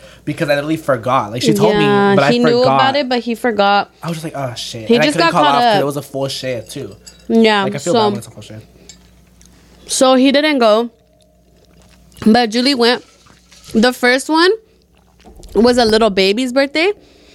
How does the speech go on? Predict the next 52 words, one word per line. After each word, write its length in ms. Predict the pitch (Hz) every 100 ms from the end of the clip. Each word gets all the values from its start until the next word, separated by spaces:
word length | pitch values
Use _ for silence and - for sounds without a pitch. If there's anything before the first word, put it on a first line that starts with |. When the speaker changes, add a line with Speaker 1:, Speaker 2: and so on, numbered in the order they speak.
| - - -
Speaker 2:
And 140 | 277 302
that's 160 | 320 349
how 120 | 381
it's 80 | 381
supposed 160 | 349
to 40 | 302
be, 160 | 294
right? 260 | 208 220 330 - _ _ _ _ _ _
Because 480 | 233 269 294 277 262
we 120 | 262
went 120 | 285 285
to 80 | 247
two 180 | 311
parties, 400 | 349 320 240 202
but 120 | 208 220
the 80 |
second 300 | 220 240 254
one 100 | 277
was 140 | 262 220
unexpected. 680 | 214 202 - 254 233 180 185 _ _ _ _
And 440 | - 233 233 226 202 _ -
let 300 | 214 254 339
me 80 | 453
tell 160 | 381
y'all. 240 | 254 170 170 _ _ _ _ _ _ _ _
So 120 | -
we 80 | 254
go 100 | 285
to 100 | 320
the 80 | 359
first 220 | 277 262
one. 160 | 269 254 - - - _ -
Chill 320 | - 277 294
ass 160 | 302
vibe 320 | 262 247 240 226 _ _ _
for 100 | 240
the 60 | 233
little 200 | 254 285
baby. 600 | 254 240 233 220 233 233 - _ _ _ - -
Shout 220 | - 247
out 100 | 262
George 200 | 254 247
and 100 | 294
Frida. 240 | 294 277 262
If 80 |
y'all 200 | 254 240
are 60 | 254
watching 300 | 269 254 262
this, 180 | 247 247
we 60 | 240
love 200 | 220 208
y'all. 260 | 226 320